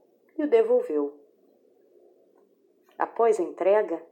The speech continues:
a transeunte perguntou-lhe se aceitaria um café. Afinal, o ônibus ainda demoraria uns dez minutos para partir.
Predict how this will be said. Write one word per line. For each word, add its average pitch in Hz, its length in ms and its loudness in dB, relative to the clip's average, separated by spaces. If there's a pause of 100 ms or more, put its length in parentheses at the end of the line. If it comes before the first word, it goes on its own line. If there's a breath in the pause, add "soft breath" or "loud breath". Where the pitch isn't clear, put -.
(400)
a 190 80 -6
transeunte 196 800 -4
perguntou-lhe 196 920 -4 (100)
se - 200 -10
aceitaria 262 500 -4
um 262 80 -10
café. 208 500 0 (1040)
Afinal, 180 540 -2
o 180 80 0
ônibus 214 380 0
ainda 285 200 -2
demoraria 294 600 0
uns 190 200 -6
dez 214 300 4
minutos 175 460 -4
para - 160 -8
partir. - 440 -12